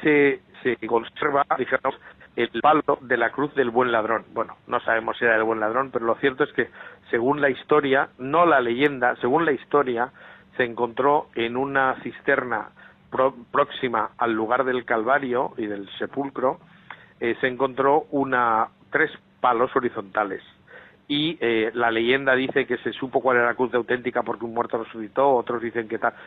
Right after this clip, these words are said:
Bueno, lo que dice el obispo de Jerusalén, el obispo Macario, dice literalmente que Elena supo cuál era la cruz de Cristo porque tenía el titulus, el inri.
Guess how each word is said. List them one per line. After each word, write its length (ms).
Bueno, 220
lo 140
que 100
dice 220
el 80
obispo 260
de 80
Jerusalén, 560
el 60
obispo 320
Macario, 480
dice 260
literalmente 800
que 140
Elena 300
supo 320
cuál 160
era 100
la 60
cruz 180
de 100
Cristo 380
porque 260
tenía 500
el 200
titulus, 640
el 160
inri. 500